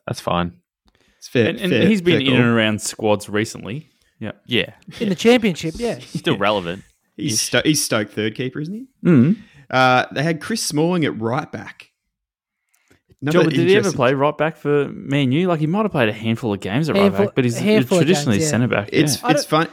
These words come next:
Speaker 4: And he's about six four as well. Like, it doesn't,
Speaker 3: <laughs>
Speaker 4: he's, it doesn't make mu-, a lot of sense.
Speaker 2: It's,
Speaker 3: Yeah.
Speaker 2: it's, it's funny how, like, they were so lacking for right backs then that they had Chris Smalling, and now they've got too many.
Speaker 3: They're
Speaker 2: That,
Speaker 3: s-, they're
Speaker 2: like,
Speaker 3: swimming in right
Speaker 2: yeah,
Speaker 3: back.
Speaker 2: <laughs> Reece James can barely get a game for England.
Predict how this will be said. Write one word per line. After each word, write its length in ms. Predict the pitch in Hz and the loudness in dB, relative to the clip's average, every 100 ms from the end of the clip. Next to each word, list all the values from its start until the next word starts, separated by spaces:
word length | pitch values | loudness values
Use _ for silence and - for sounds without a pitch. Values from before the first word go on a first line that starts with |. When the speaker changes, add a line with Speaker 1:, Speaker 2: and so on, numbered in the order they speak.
| - _ _ - | -10 _ _ -6
Speaker 4:
And 100 | 262 | -2
he's 80 | 247 | 2
about 200 | 330 - | 0 0
six 280 | - - - | -4 -6 -4
four 300 | 208 220 190 | 2 4 4
as 80 | 175 | 2
well. 100 | 185 | 0
Like, 140 | 175 | -2
it 60 | 180 | -6
doesn't, 560 | 208 165 - 127 113 - | -4 0 0 0 -4 -14
Speaker 3:
<laughs> 40 | |
Speaker 4:
he's, 180 | 233 202 208 | -10 -10 -10
it 140 | 208 202 | -10 -2
doesn't 240 | 240 220 | -2 0
make 220 | 196 185 | 0 0
mu-, 80 | 175 | -2
a 120 | 175 | 0
lot 140 | 185 175 | 2 2
of 60 | 156 | 2
sense. 440 | 190 262 - - _ _ | -2 -2 -8 -18 _ _
Speaker 2:
It's, 120 | - | 0
Speaker 3:
Yeah. 120 | 107 98 | 4 4
Speaker 2:
it's, 420 | 98 - - - | 2 -4 -10 -4
it's 240 | 143 143 - | -4 -2 -2
funny 340 | 147 175 180 | 0 2 4
how, 340 | 147 131 120 110 | 4 6 4 2
like, 420 | 101 104 101 - _ _ - | 2 0 -2 -6 _ _ -6
they 120 | 113 | -2
were 80 | 110 | 0
so 180 | - 120 | 2 2
lacking 360 | 110 113 120 | 2 0 -2
for 100 | 110 | -2
right 260 | 110 107 107 | 0 0 0
backs 280 | 107 104 - | -2 -4 -2
then 240 | 110 107 | -2 0
that 80 | 104 | -2
they 120 | 104 | -2
had 140 | 107 107 | -2 -2
Chris 220 | 113 - | -2 -2
Smalling, 360 | 110 110 107 | -2 0 0
and 120 | 107 107 | 0 0
now 240 | 107 107 | 0 0
they've 160 | 110 104 | 0 -2
got 240 | 226 202 _ _ | -4 -6 _ _
too 200 | - 151 | -4 0
many. 220 | 117 117 110 | 2 0 0
Speaker 3:
They're 240 | 101 107 | -2 -2
Speaker 2:
That, 40 | |
Speaker 3:
s-, 60 | 120 | -2
they're 80 | 107 | -2
Speaker 2:
like, 60 | 104 | 0
Speaker 3:
swimming 300 | 160 156 139 | 2 4 4
in 140 | 123 | 4
right 160 | 117 113 | 2 2
Speaker 2:
yeah, 260 | 170 147 113 | 2 0 0
Speaker 3:
back. 120 | - | -4
Speaker 2:
<laughs> 60 | - 131 | -6 -2
Reece 240 | 156 185 - | 0 0 0
James 320 | 127 139 147 | -2 -2 -4
can 120 | 127 | -4
barely 180 | 113 107 | -4 -4
get 80 | 107 | -6
a 40 | |
game 180 | 107 101 | -6 -8
for 80 | 101 | -8
England. 320 | 104 104 127 | -8 -8 -10